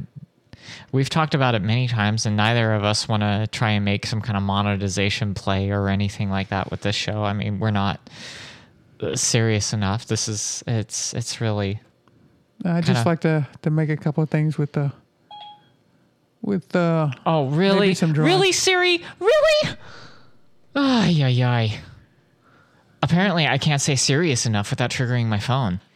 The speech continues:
Speaker 2: I think your arm was on it because I saw it
Speaker 1: No,
Speaker 2: light
Speaker 1: no,
Speaker 2: up.
Speaker 1: no, no. It's because I said serious enough.
Speaker 2: Seriously?
Speaker 1: Yeah.
Speaker 2: <laughs>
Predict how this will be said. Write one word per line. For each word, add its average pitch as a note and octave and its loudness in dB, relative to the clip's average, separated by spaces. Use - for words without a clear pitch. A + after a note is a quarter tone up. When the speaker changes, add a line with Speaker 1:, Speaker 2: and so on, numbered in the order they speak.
Speaker 2:
I G3 0
think F#3+ 0
your F3 2
arm E3 2
was D3 2
on C#3+ 2
it D3 -2
because D3+ 2
I D#3 2
saw D3+ 2
it - 6
Speaker 1:
No, G3 4
Speaker 2:
light G#3 4
Speaker 1:
no, A#2+ 4
Speaker 2:
up. A#2+ 4
Speaker 1:
no, D#3 4
no. D#3 2
It's C3+ 2
because C#3+ 2
I C#3+ 4
said C#3 0
serious C3+ 0
enough. G2+ -2
Speaker 2:
Seriously? F#3 0
Speaker 1:
Yeah. C3 0
Speaker 2:
<laughs> - -4